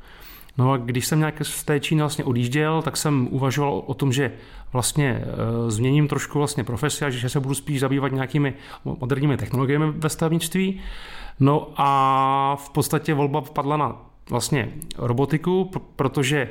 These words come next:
protože to je vlastně tech-, to jsou, to, to je nějaké spektrum technologií,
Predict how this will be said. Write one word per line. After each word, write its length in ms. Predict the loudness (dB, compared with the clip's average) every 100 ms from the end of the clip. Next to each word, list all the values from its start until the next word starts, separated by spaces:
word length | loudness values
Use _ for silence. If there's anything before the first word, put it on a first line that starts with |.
| -4
protože 340 | -4 0 0
to 120 | 0 0
je 100 | 2
vlastně 500 | 0 -2 -2 -4 -8 -16 -12 -6
tech-, 160 | -6
to 280 | -4 -4 0
jsou, 180 | -2 -2
to, 140 | -4
to 160 | -4 -2
je 60 | -2 -2
nějaké 240 | -2 -2
spektrum 580 | -6 -12 -8 -4 -2 -2
technologií, 680 | -2 0 2 2 0 -2